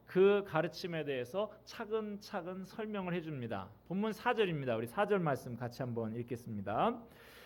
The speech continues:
바울이 이르되 요한이 회개의 세례를 베풀며 백성들에게 말하되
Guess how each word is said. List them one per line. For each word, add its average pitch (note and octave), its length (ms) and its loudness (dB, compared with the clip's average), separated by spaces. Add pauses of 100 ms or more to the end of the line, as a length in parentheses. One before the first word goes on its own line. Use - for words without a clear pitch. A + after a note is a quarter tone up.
(160)
바울이 F#3 440 8
이르되 D#3+ 720 8
요한이 E3+ 440 10
회개의 G#3+ 600 4
세례를 G3 400 6
베풀며 E3 760 4
백성들에게 E3 720 4
말하되 D#3 720 4